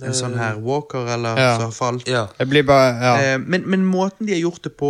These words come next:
Speaker 1: og hun ser på hun gamle dame når hun pusser på dette her tingene hun har funnet, skrapgreiene hun har funnet og sånn, så får jeg Star Wars-følelse.
Speaker 2: Ja.
Speaker 1: Men så kommer vi til for eksempel Last Jedi og sånn, sant? Der de, der, eh, Ryan, eh, sier, "Ja, la oss ta litt sjanser" og sånn.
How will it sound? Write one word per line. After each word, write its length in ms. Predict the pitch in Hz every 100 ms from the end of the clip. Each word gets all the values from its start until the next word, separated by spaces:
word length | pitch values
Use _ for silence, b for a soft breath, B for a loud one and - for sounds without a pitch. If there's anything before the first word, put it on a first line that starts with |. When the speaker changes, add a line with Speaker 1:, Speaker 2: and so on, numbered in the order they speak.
| 147
Speaker 1:
og 80 | 139
hun 180 | 139 160
ser 340 | 135 - 147 135
på 160 | 135
hun 100 | 135
gamle 260 | 127 127 131
dame 300 | 123 123 131
når 100 | 123
hun 100 | 117
pusser 400 | - 120 - 123
på 120 | -
dette 200 | 117 113 117
her 60 |
tingene 300 | 110 123 117
hun 100 | 110
har 80 | 107
funnet, 340 | - 120 113 110
skrapgreiene 920 | - 113 113 - - 123 120 117 110
hun 80 | 107
har 80 |
funnet 240 | 107 117 113
og 60 | 107
sånn, 160 | 110 B B B B
så 140 | -
får 220 | 254 269
jeg 100 | 226
Star 220 | - 190 175
Wars-følelse. 640 | 135 - 123 131 - 80
Speaker 2:
Ja. 240 | 143 127 98 - -
Speaker 1:
Men 280 | 196 190 - -
så 180 | - 240
kommer 240 | - 233 208
vi 60 |
til 100 | 196
for 100 | 196
eksempel 380 | 185 208 190 180
Last 320 | 175 175 -
Jedi 260 | 160 143 120
og 60 | 113
sånn, 240 | 117 117
sant? 220 | 165 165
Der 180 | 185 165
de, 300 | 147 143 - -
der, 260 | 160 151 135
eh, 180 | 131 131
Ryan, 480 | 143 131 120 117
eh, 200 | 113 113 117 - - 123
sier, 440 | 117 - 131 120 -
"Ja, 180 | 147 185
la 140 | - 170
oss 100 | 170
ta 140 | 196
litt 160 | 156 151
sjanser" 380 | 139 131 - 135
og 80 |
sånn. 200 | 120 107